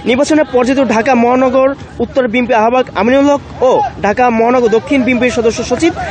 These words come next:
তানভীর আহমেদ রবির নামও আছে এই আলোচনায়। আলোচনা আরও আছে বিএনপির মিডিয়া সেলের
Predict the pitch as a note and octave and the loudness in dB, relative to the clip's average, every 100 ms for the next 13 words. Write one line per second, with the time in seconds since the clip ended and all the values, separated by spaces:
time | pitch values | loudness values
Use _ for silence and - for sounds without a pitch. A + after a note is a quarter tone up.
0 | G5+ - B3+ C#4 D#4 D4 C#4 A3 A#3 D4+ | -8 -4 0 2 4 4 2 0 0 0
1 | C#4 A3+ A#3 A3+ - - - - - - | 0 0 0 0 -4 -14 -12 -14 -14 -16
2 | - - - B3 G3 F#3+ F#3 E3+ F#3 C4 | -6 -6 -2 0 2 2 2 0 0 2
3 | F4 G3 A#3 C4+ D4+ G#3+ A3+ D4+ D4 D4 | 2 0 0 0 0 0 2 0 0 -2
4 | A3+ B3+ C4 A#3+ A#3 C4 C4+ C4+ C4 | 0 0 0 0 0 0 0 0 0